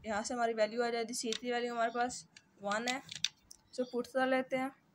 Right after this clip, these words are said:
सी उस माइनस वन, इस, ये जो प्लस माइनस साइड पे जाता है, तो माइनस वन बन जाता।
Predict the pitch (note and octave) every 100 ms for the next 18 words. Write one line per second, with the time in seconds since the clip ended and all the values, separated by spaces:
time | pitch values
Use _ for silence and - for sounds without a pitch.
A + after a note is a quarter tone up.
0 | _ _ _ _ _ _ _ _ _ _
1 | _ _ - - - _ _ _ _ -
2 | - _ - - - - _ - _ _
3 | _ _ _ _ _ _ _ _ _ _
4 | _ _ - B3 B3+ C4 - A3+ A#3 A3+
5 | C#4 B3+ B3 B3+ - - - _ - -
6 | B3+ - - A3+ A#3 B3 A#3 B3+ - B3+
7 | C4 C4 A#3+ A#3+ A#3+ A#3+ A#3 G#3+ G#3 A#3+
8 | B3+ B3 A#3+ A#3 A#3 A#3